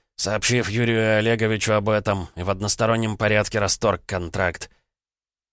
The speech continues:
«Как бы ни прискорбно это было осознавать, но он говорит правду», —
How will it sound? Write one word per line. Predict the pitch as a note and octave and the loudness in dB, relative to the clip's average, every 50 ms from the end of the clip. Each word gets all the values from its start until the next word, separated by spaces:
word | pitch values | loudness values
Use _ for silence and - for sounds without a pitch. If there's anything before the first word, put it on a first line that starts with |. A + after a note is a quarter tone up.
| _ _ - | _ _ -8
«Как | D#2 D#2 D#2 | -8 -6 -4
бы | E2 F2 | -4 -2
ни | F2 F2+ | -2 -2
прискорбно | E2+ F2+ E2 - - - G2 F#2+ F2+ F2+ F#2 | 0 -2 -2 -2 0 0 0 0 0 0 0
это | F#2+ F#2 F2 F#2+ | 0 0 0 -2
было | E2+ E2+ F#2 F2 F2 E2+ | 0 0 2 2 2 2
осознавать, | E2+ - F2+ E2 E2 E2+ F2 F2 F2 F2 F2 - - | 2 0 0 0 -2 -2 0 0 2 0 0 -2 -2
но | E2+ E2+ E2 | -4 -2 -2
он | E2 D#2+ | -2 -2
говорит | D2+ E2 E2 E2 E2 D#2+ - - | -2 -2 0 0 -2 -2 -4 -2
правду», — | F#2+ F2+ F2 E2+ D2+ C#2+ C#2 C2 A#1 - | 0 2 4 2 2 0 -4 -12 -14 -14